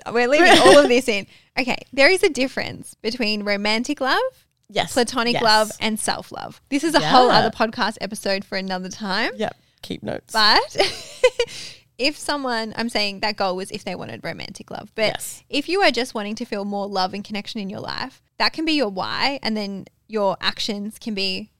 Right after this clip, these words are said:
Speaker 1: hanging out with friends, making more time, prioritizing your
Speaker 2: Yeah.
Speaker 1: friends in the new year. So really get clear on your why, but again, that's for the hot girl to do. She knows her why, so she'll be
Speaker 2: The hot
Speaker 1: able
Speaker 2: girl
Speaker 1: to,
Speaker 2: knows her why.
Speaker 1: she'll, she'll be able to sort that out. <laughs> And our last one, Em?
Speaker 2: Is to not care what others think.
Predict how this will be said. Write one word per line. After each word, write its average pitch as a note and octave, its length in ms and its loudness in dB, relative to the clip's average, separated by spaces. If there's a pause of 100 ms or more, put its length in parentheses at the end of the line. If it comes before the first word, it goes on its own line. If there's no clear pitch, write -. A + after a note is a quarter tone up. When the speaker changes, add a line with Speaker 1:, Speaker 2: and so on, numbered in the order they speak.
Speaker 1:
hanging G#3+ 280 -6
out G#3 120 0
with C4+ 140 -4
friends, G#3+ 520 0
making A#3 360 -4
more C#4+ 160 0
time, B3+ 280 -4
prioritizing B3 560 -4
your B3+ 100 -4
Speaker 2:
Yeah. - 80 -2
Speaker 1:
friends E4 220 2
in C#4 100 -2
the A#3+ 60 -2
new G#3+ 120 -4
year. A#2+ 260 -6 (280)
So B3 280 0 (440)
really F4 360 2
get - 220 0
clear A3+ 360 0
on A#3 80 -4
your A#3+ 120 -2
why, A3+ 240 2
but G3 260 -2 (100)
again, G3+ 360 -4
that's - 460 -4
for - 100 -14
the A3 80 -2
hot A3+ 180 -4
girl G3 180 -4
to G#3 120 -14
do. G3+ 180 -4
She C4 160 -2
knows A#3+ 220 4
her B3 120 -2
why, F3+ 400 -8
so - 180 -8
she'll A#3+ 260 0
be A3 120 -2
Speaker 2:
The G3+ 60 6
hot B3 80 10
Speaker 1:
able A#3+ 100 4
Speaker 2:
girl C4+ 120 8
Speaker 1:
to, - 40 8
Speaker 2:
knows A3 180 4
her A#3 60 2
why. F#3+ 100 4
Speaker 1:
she'll, F#4 240 8
she'll G4+ 200 6
be E4 60 0
able C4 240 6
to - 160 -4
sort C4 220 -2
that G#3+ 140 0
out. G3+ 220 0
<laughs> G#4+ 100 -6 (640)
And A3+ 120 0
our A#3 120 2
last A3 280 0
one, B3+ 180 -6
Em? D4 260 -4 (160)
Speaker 2:
Is C#4+ 240 0
to D4 100 0
not C#4 180 2
care E4 200 4
what D#4 80 4
others B3+ 240 -2
think. - 340 -2